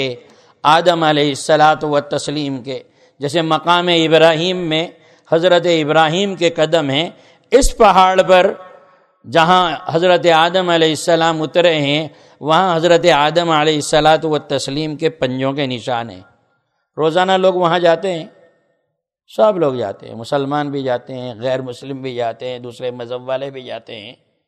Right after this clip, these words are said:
ہر ایک کے اپنی اپنی وہاں عقیدتیں ہیں۔ لیکن میرے استاد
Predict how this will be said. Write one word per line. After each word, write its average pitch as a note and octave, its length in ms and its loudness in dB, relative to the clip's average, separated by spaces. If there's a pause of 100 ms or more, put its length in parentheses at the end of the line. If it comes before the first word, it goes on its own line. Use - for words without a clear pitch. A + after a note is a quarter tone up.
(1200)
ہر E3 100 0
ایک G3 220 -2
کے G3 100 2
اپنی F#3 300 -4
اپنی F#3+ 260 -4
وہاں F3+ 420 -2
عقیدتیں G3+ 600 -6
ہیں۔ D3 200 -10 (880)
لیکن F3 280 -4
میرے F#3+ 380 4 (100)
استاد E3+ 420 0